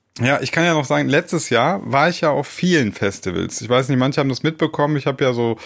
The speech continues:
Festival Report gemacht, ich war, ähm, auf dem New Horizons, ich war auf dem Electrocize, Panama, ähm, und noch ein paar, und noch zu,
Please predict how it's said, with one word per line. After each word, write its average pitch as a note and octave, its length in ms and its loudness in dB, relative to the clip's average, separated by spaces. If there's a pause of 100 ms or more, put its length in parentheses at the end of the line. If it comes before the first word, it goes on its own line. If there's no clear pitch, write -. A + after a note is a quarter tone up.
(260)
Festival D3 580 -2
Report C#3 580 0
gemacht, D3+ 440 -4
ich - 260 -6
war, B2+ 420 2
ähm, A2+ 320 0
auf G#2 120 -8
dem B2 160 -2
New D#3+ 140 2
Horizons, B2+ 800 2
ich G#2 140 -12
war A2 120 0
auf A#2+ 200 0
dem A2+ 380 -2 (260)
Electrocize, B2+ 920 0
Panama, B2 680 0 (520)
ähm, G#2 480 -2 (180)
und A#2 140 -2
noch B2 180 -2
ein A#2 80 -4
paar, A#2 260 -2
und A#2 100 0
noch C#3 160 0
zu, - 120 -6